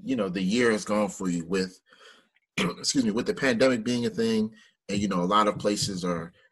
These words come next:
at limited capacity, and you can't really, like, do any tours or do any live performances. Tell me what you've been doing to kinda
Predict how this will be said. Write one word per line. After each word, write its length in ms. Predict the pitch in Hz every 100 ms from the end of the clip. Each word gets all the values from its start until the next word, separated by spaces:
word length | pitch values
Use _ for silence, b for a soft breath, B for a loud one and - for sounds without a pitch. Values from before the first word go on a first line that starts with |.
| b
at 140 | 90
limited 360 | 90 107 107 101
capacity, 800 | 92 87 98 95 - 92 92 92
and 80 | 90
you 80 | 87
can't 300 | 113 107 95
really, 180 | 95
like, 260 | 92 87 82
do 160 | 92 92
any 140 | 87
tours 580 | - - 107 107 101 90
or 40 |
do 100 | 90
any 120 | 90
live 240 | 87 98 95
performances. 680 | 90 - 98 98 - 98 -
Tell 120 | 127
me 100 | 131
what 220 | 117 113
you've 100 | 117
been 160 | 101 92
doing 300 | 98 95 90
to 80 | 90
kinda 360 | 92 90 90